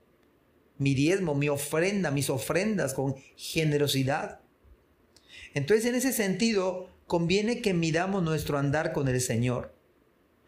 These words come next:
Una señal que no abandonamos la casa de nuestro Dios es cuando continuamos apoyando. Mire,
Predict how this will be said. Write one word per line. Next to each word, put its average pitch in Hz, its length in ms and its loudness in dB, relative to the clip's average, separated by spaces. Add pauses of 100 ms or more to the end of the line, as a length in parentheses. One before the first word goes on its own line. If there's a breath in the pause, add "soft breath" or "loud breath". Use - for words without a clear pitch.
(240 loud breath)
Una 190 240 2
señal 160 640 0
que 170 160 4
no 160 240 2
abandonamos 170 640 0
la 143 140 -2
casa 170 320 0
de 139 80 2
nuestro 135 360 0
Dios 196 300 2
es 202 260 -2 (280 loud breath)
cuando 175 480 2
continuamos 165 1000 0
apoyando. 143 920 0 (120)
Mire, 147 300 0